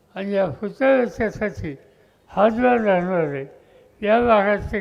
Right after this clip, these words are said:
कष्टकरी शेतकरी या सगळ्यांच्या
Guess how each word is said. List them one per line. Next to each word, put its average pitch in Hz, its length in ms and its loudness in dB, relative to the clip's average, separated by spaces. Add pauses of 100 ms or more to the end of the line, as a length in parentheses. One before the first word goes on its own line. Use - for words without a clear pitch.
(120)
कष्टकरी 196 600 -6
शेतकरी 180 680 -6 (680)
या 220 160 0
सगळ्यांच्या 220 920 2